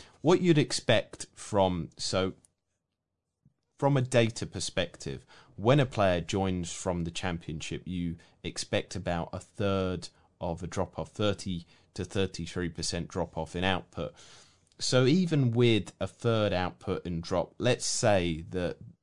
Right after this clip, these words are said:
the Championship and the Dutch League at that time were about, uh, the same level. Even then, he should be scoring <laughs> a bucket load of goals. He should be scoring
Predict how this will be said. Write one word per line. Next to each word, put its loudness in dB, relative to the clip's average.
the -4
Championship -2
and -4
the -6
Dutch -2
League -4
at -6
that -8
time -8
were -6
about, -4
uh, -4
the -8
same 0
level. -4
Even 0
then, 2
he -2
should -4
be -2
scoring -4
<laughs> -10
a 0
bucket -8
load 0
of -8
goals. 2
He -2
should -10
be -6
scoring -4